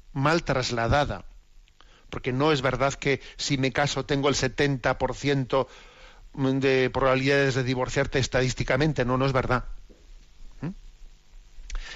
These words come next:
Es verdad que la manera de dar las noticias como puede, ¿eh? Eh, condicionar las cosas.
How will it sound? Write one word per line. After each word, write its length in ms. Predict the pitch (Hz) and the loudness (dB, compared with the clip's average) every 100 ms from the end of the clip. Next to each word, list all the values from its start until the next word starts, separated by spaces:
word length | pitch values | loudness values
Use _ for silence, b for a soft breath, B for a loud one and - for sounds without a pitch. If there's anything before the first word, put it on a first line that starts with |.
| B B | B B
Es 80 | 123 | 0
verdad 260 | 151 151 | 2 2
que 160 | 147 135 | 2 2
la 120 | 127 | 2
manera 320 | 120 143 170 | 2 2 4
de 80 | 143 | 4
dar 120 | 135 | 2
las 160 | 135 127 | 2 0
noticias 460 | 127 160 - 165 | -2 -2 0 0
como 320 | - 135 131 - | 0 0 0 2
puede, 600 | 147 156 135 120 156 208 | 2 4 2 0 0 0
¿eh? 120 | 202 B B B B B | -2 B B B B B
Eh, 120 | 131 | -6
condicionar 500 | 123 135 131 131 131 | -2 -2 -2 0 2
las 180 | 127 120 | 2 0
cosas. 460 | 123 107 - - | -2 -6 -6 -10